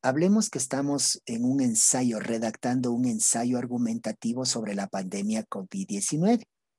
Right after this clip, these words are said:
Y yo empezaría, en la parte de la introducción, empezaría. En primer lugar,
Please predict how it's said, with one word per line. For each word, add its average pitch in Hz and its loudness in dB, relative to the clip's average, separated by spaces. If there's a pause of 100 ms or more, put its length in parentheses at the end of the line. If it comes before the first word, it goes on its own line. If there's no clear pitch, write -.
(1120)
Y 175 6
yo 208 6 (720)
empezaría, 131 2
en 127 4
la 127 0
parte - 4
de 175 6
la 156 4
introducción, 131 4 (840)
empezaría. 127 0 (840)
En 135 2
primer 170 4
lugar, 139 2